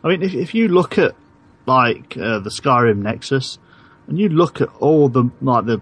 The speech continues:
the, the spell mods, they're just ridiculously overpowered. I know it's a one-player game, but,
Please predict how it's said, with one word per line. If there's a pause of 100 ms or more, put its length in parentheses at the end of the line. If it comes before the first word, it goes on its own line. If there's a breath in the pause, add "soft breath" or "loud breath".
(120)
the,
the
spell
mods, (540 soft breath)
they're
just
ridiculously
overpowered.
I
know
it's
a
one-player
game,
but,